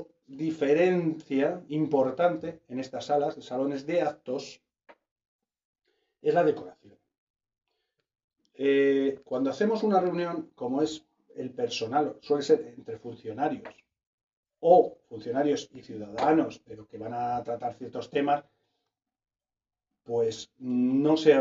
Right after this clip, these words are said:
apela a esta decoración, pero en un salón de actos sí, porque va a venir periodistas, va a venir muchos ciudadanos, muchos ciudadanos a escuchar, a ver y a observar. Entonces, es importante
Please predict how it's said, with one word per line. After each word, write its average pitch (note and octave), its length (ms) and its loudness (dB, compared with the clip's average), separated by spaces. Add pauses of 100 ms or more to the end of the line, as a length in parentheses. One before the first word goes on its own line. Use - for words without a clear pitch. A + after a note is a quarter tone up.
(260)
apela B2+ 580 2 (180)
a B2 60 -16
esta A#2 180 -12
decoración, A2 600 -4
pero B2 240 -10 (200)
en B2+ 280 -4
un E3+ 540 -2
salón D3 240 0
de D3+ 80 0
actos - 300 -6
sí, F#3 260 -6
porque D#3+ 460 -4 (800)
va - 100 -14
a - 20 -4
venir C3 260 -6 (140)
periodistas, E3+ 580 -4
va D3 60 6
a C#3+ 40 4
venir D3+ 200 4
muchos F3+ 600 4
ciudadanos, B2 540 -2 (1700)
muchos G3 720 4
ciudadanos B2+ 640 0
a A#2+ 80 -2
escuchar, B2 680 -2 (320)
a A#2+ 160 -6
ver D3 340 6
y C3 60 -10
a A#2+ 60 -2
observar. G#2+ 480 -10 (180)
Entonces, B2 340 -8 (220)
es - 140 -14
importante C3 1080 0